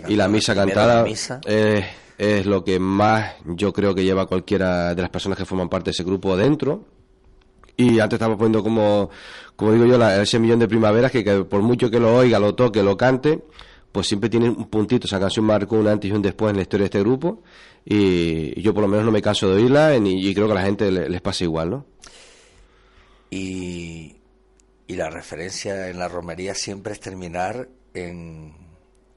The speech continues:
Speaker 2: en el local de la parranda charnera,
Speaker 1: Y en el
Speaker 2: que es
Speaker 1: local que este año, más que nunca,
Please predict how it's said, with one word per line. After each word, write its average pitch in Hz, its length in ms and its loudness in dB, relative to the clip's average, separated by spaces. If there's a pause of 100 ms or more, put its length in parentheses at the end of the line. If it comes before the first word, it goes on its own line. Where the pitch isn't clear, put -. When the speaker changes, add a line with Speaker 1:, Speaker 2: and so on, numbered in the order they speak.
(160)
Speaker 2:
en 92 120 -14
el 85 100 -10
local 90 340 -12
de 101 80 -10
la 98 120 -8
parranda 90 360 -12
charnera, 101 480 -12
Speaker 1:
Y 92 100 -2
en - 20 2
el 104 60 2
Speaker 2:
que 101 60 2
es 98 60 2
Speaker 1:
local 107 320 2
que 123 100 0
este 113 200 0
año, 127 300 4
más 120 220 2
que 113 140 2
nunca, 127 600 2